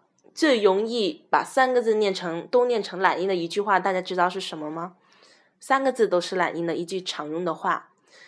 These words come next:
就是“我爱你”。应该是“我爱你”。大家看，前两个字都是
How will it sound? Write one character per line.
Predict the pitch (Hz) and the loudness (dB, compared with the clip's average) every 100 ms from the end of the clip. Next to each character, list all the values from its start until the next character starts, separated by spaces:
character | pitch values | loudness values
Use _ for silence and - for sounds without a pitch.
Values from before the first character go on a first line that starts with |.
| _ - | _ -10
就 | 202 | -6
是 | - 196 160 147 _ | -4 -2 -2 -4 _
“我 | - 160 151 | -6 -4 -2
爱 | - 202 170 | 2 2 2
你”。 | 156 - 143 - _ _ _ _ _ _ _ _ _ _ _ _ _ _ | -6 -8 -10 -12 _ _ _ _ _ _ _ _ _ _ _ _ _ _
应 | - 269 | -6 0
该 | 294 | 0
是 | 277 247 - _ | 0 -2 -4 _
“我 | 180 185 170 175 180 196 196 190 185 185 | -6 0 2 4 4 2 0 2 2 2
爱 | 185 180 | -2 -4
你”。 | 151 151 151 - _ _ _ _ _ _ _ _ _ - | -4 -2 -4 -8 _ _ _ _ _ _ _ _ _ 0
大 | 233 | 2
家 | 214 | 2
看， | 202 208 185 | -2 -4 -4
前 | - 269 | -2 4
两 | 214 | 4
个 | 185 | 4
字 | 190 202 | 4 4
都 | 214 220 | 6 4
是 | 254 214 - | 4 0 0